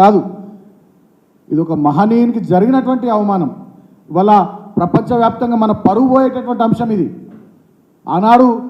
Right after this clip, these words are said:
కేసీఆర్ గారు ముఖ్యమంత్రి ఉన్నప్పుడు నూట ఇరవై ఐదు అడుగుల విగ్రహాన్ని పెట్టుకొని, ఈ రాష్ట్ర సచివాలయానికి బాబాసాహెబ్ పేరు పెట్టుకొని, తెలంగాణ రాష్ట్రం అంటే, తెలంగాణ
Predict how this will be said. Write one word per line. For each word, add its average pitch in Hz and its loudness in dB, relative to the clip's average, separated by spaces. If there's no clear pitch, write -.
కేసీఆర్ 226 0
గారు 226 0
ముఖ్యమంత్రి 220 -6
ఉన్నప్పుడు 226 0
నూట 208 -4
ఇరవై 220 0
ఐదు 220 -4
అడుగుల 226 0
విగ్రహాన్ని 233 0
పెట్టుకొని, 202 -2
ఈ 180 2
రాష్ట్ర 240 0
సచివాలయానికి 233 2
బాబాసాహెబ్ 220 0
పేరు 247 4
పెట్టుకొని, 214 -2
తెలంగాణ 247 0
రాష్ట్రం 233 -2
అంటే, 214 -6
తెలంగాణ 240 -2